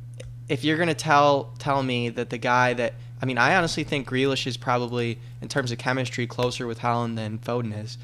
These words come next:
If you're gonna tell me that the guy that's, you know, second after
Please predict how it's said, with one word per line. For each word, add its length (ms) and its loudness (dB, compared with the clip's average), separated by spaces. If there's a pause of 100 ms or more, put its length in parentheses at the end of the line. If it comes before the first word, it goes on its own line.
(200)
If 100 -6
you're 100 0
gonna 160 0
tell 240 2
me 160 0
that 200 0
the 60 -4
guy 460 2 (420)
that's, 440 2 (320)
you 60 -6
know, 120 -4
second 600 0
after 500 -2